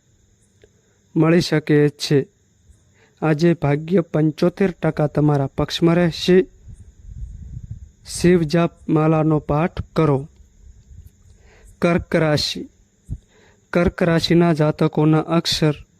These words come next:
ડ અને હ. સિતારાઓ જણાવે છે કે આજે કર્ક રાશિના લોકોએ સ્વાસ્થ્યના મામલામાં ગંભીર રહેવું પડશે. આર્થિક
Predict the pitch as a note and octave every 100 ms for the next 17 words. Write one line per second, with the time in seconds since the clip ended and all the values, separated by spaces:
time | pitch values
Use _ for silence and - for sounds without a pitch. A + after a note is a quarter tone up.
0 | _ _ _ _ _ - D#3+ E3+ - E3
1 | D#3 D3+ C3+ D3+ D3+ E3 - _ _ _
2 | - - _ _ _ _ _ _ _ _
3 | _ _ _ _ _ _ - E3+ F3+ F3
4 | E3+ F3 F3 D3+ D3 D3+ E3 E3+ D#3+ -
5 | E3 F3 F3 - D3+ D3 E3 E3+ - -
6 | D#3+ E3+ F#3+ E3 D#3 - E3+ D#3 C3+ -
7 | _ _ _ _ _ _ - D#3 E3 F3
8 | E3+ E3+ E3+ - D#3 D3+ - E3 E3 E3
9 | E3 D#3 D3 D#3 D#3+ D#3+ D#3+ D#3+ D#3+ C#3+
10 | C3+ B2+ E3 D#3 D3+ D3 D3 D#3+ G#3+ -
11 | _ _ - - - - D#3+ D3+ - C3+
12 | - - - - - - - - - -
13 | - - - - - - - - - -
14 | - - - - - - - - D#3+ D#3
15 | - G3 -